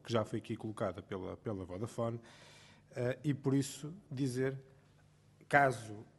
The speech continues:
este negócio venha ou não acontecer, se existe, se esses,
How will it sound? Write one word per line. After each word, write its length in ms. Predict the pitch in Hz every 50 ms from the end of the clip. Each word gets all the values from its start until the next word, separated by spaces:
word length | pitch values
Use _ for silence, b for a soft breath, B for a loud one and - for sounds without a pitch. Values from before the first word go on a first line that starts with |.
| - - -
este 280 | 165 147 - - -
negócio 380 | 131 123 135 131 127 - 127 110
venha 400 | 104 101 127 135 127 117 110 110
ou 60 | 113
não 160 | 120 117 117
acontecer, 420 | 110 113 - 120 113 - - 127 120
se 200 | - - - 135
existe, 360 | 123 127 135 127 - - -
se 120 | - 143
esses, 340 | 143 135 - - - -